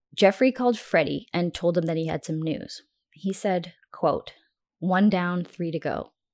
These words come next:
end quote. The whole call was pretty cryptic from both ends because both of them were worried about wiretapping, but it was made clear during that call and in preceding conversations that Jeffrey and some of his Green Beret buddies had managed to track down one of the killers, one of the two white males,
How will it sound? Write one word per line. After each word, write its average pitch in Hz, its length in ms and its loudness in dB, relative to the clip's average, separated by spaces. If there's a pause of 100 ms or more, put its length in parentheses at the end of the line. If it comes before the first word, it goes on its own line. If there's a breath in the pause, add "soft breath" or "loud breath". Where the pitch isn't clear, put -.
(140)
end - 200 -6
quote. - 240 -12 (1300)
The 180 120 4
whole 208 280 8
call 180 340 2
was 175 120 0
pretty 180 300 -4
cryptic - 480 -4
from 202 160 0
both 208 220 2
ends 226 180 2
because 175 260 -4
both 160 320 -2
of 180 100 -2
them 185 180 -2
were 180 120 -2
worried 156 260 -2
about 156 220 -2
wiretapping, 175 720 -2 (500)
but 170 120 2
it 160 40 6
was 165 140 -4
made 190 240 4
clear 190 460 2 (120)
during 180 240 2
that 190 200 -2
call 151 420 -4
and 165 160 -2
in 180 120 0
preceding 190 360 -2
conversations 170 760 -6
that 170 200 0
Jeffrey 214 580 0
and 170 140 -6
some 165 140 -2
of 190 120 -4
his 220 180 -2
Green 180 220 -2
Beret 196 260 0
buddies 170 300 -2
had 175 140 -6
managed 175 440 -4
to 180 100 -4
track 156 300 -4
down 202 180 0
one 180 160 -2
of 175 60 -4
the 175 60 -6
killers, 175 580 -6
one 165 140 -4
of 170 60 -4
the 180 80 -2
two 180 220 -6
white 170 200 -6
males, 151 360 -8